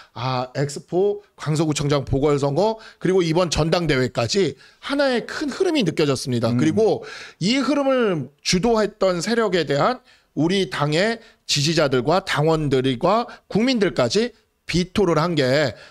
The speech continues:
Speaker 1: 이번 선거다.
Speaker 2: 네.
Speaker 1: 예, 이번 전당대회다 이런 생각이 듭니다.
Speaker 2: 제가 볼 때는 이번에 사실은 가장 잃은 게 많은 사람?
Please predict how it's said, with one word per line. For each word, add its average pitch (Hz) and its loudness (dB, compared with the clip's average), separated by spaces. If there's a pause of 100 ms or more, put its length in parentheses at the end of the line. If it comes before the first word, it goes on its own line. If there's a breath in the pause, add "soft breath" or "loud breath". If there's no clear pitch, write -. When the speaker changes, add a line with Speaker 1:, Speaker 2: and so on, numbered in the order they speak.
(100)
Speaker 1:
이번 165 2
선거다. 131 0 (160 loud breath)
Speaker 2:
네. 82 -8
Speaker 1:
예, 107 -6
이번 156 0
전당대회다 135 0
이런 123 -2
생각이 143 -6
듭니다. 110 -20
Speaker 2:
제가 - -4
볼 208 2
때는 147 0
이번에 147 2
사실은 117 0 (180)
가장 - -4
잃은 214 2
게 185 2
많은 127 2
사람? 117 -2